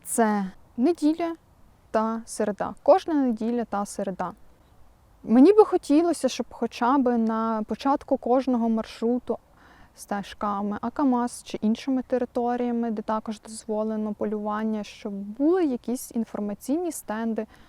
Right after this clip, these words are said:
з попередженням: «Увага, туристи, у неділю та середу тут відбувається полювання. Будьте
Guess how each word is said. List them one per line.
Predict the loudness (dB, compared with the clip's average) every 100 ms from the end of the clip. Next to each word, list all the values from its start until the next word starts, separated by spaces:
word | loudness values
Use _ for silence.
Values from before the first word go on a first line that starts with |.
| -20 _ -20
з | -2
попередженням: | 0 4 4 4 2 0 -2 -4 -4 -6 -10 -4
«Увага, | 0 2 2 0 -4 -8 -4
туристи, | 0 2 2 -2 -8 -10 -10 -18 -20 -20 -2
у | 0 0 -4 -12 -20 -20 -20 -6 4
неділю | 6 6 4 4 4 2 -2 -6 _
та | 0 2 0 -6 -18 -20 -20 _
середу | -6 0 2 4 2 0 -4 -6 _ -20 _ -20 -20 _
тут | 4 4 4
відбувається | 2 2 4 4 4 2 0
полювання. | -2 0 2 2 2 0 -2 -2 -4 -8 -14 -20 _ _ -2
Будьте | 2 2 2 -4 -4